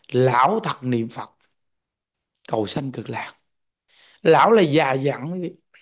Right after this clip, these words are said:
Gầy dựng tính tâm, tính nguyện, già dặn, kiên định, kiên cố.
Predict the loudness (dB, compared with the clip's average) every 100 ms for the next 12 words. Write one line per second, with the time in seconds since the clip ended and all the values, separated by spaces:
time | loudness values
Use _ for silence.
0 | _ _ _ _ _ _ _ _ _ _
1 | _ _ _ _ _ _ _ 2 4 6
2 | 4 0 0 -2 -2 -4 -2 -2 -2 -2
3 | -2 0 2 2 0 0 -2 -4 -8 -6
4 | -4 -4 -4 -4 -4 -8 -8 -8 -8 -10